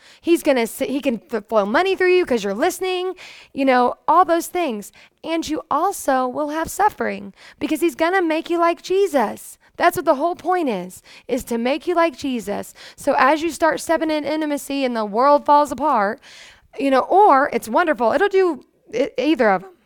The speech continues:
Who knows? But as you start stepping into that, it's making you like Jesus. Like, whenever I had that opportunity, like, it was nothing compared to what Jesus endured in the garden, but I had an idea of what it was like to go,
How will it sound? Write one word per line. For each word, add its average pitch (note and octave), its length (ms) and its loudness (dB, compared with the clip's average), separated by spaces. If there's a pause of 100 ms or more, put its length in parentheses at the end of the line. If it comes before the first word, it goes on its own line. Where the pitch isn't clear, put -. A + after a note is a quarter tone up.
Who D4 120 -4
knows? G3 340 -2 (480)
But C4 480 4
as B3 160 -2
you C#4 60 -8
start E4 220 -2
stepping E4 220 -2
into F4+ 200 -4
that, B3+ 320 0 (260)
it's F4+ 220 -6
making F4+ 340 -4
you F4+ 140 -4
like F4 200 -2
Jesus. E4+ 480 -2
Like, B3+ 200 0
whenever E4 560 0 (340)
I D4 140 2
had E4+ 160 0
that E4+ 100 2
opportunity, E4+ 640 -2
like, A#3 300 0 (320)
it G#4 140 -2
was D4 160 -2
nothing D4+ 640 0
compared A#3+ 340 -4
to A#3+ 80 -2
what A3 160 -2
Jesus A3+ 400 -6
endured A#3+ 400 -2
in A3 80 -6
the G#3 80 -4
garden, B3 500 -2 (280)
but C#4+ 100 4
I C#4+ 120 6
had D#4 260 0
an E4+ 100 0
idea D4+ 480 0
of C4+ 60 0
what C4+ 120 2
it A#3+ 60 0
was A#3+ 160 -4
like B3+ 200 0
to C4 80 -8
go, G#3+ 420 -2